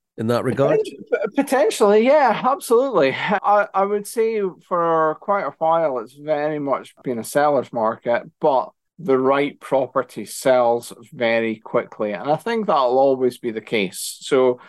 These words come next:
Speaker 2: when you see the adverts in the newspaper about the, you know, the huge houses or the, the very, very nice house,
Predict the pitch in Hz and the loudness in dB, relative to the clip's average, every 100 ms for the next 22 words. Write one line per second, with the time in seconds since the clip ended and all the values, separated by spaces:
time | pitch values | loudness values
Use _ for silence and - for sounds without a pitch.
0 | - _ _ 156 156 156 - 151 147 135 | -20 _ _ -6 -4 -8 -8 -2 2 2
1 | 123 135 123 120 110 _ _ _ _ 131 | 0 -2 -2 -4 -8 _ _ _ _ -2
2 | 127 131 117 - 123 120 123 123 - - | 0 0 -2 -4 -8 -4 -4 -4 -10 -2
3 | 123 120 131 117 113 123 107 123 120 123 | 0 0 0 0 2 0 0 -2 -2 -4
4 | 147 131 117 113 _ _ 127 117 156 139 | -10 -6 -4 -4 _ _ -14 -6 0 0
5 | 123 127 127 - 131 117 117 117 117 120 | 0 0 0 -2 -2 -2 0 0 0 -2
6 | 131 120 120 131 127 123 113 135 127 127 | -4 -8 -2 2 2 0 -2 0 2 0
7 | 120 120 107 127 123 - | 0 -4 -4 -8 -8 -12